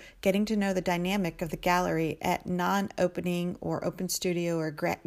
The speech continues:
gallery crawl times. You will have time to get to know the type of clientele that the gallery attracts by being present,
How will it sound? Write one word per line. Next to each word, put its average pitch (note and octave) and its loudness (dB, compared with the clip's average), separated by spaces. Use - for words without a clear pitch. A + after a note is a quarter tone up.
gallery F3 4
crawl - 0
times. - -6
You G3 6
will F#3+ 6
have F#3+ 2
time G3 2
to F#3 -2
get F#3+ 2
to A#3 -2
know G3 2
the F3+ -4
type - 0
of A3 -4
clientele G#3 2
that G3 0
the E3+ -8
gallery F3+ 2
attracts E3 0
by F3 0
being F3+ -2
present, F3+ 0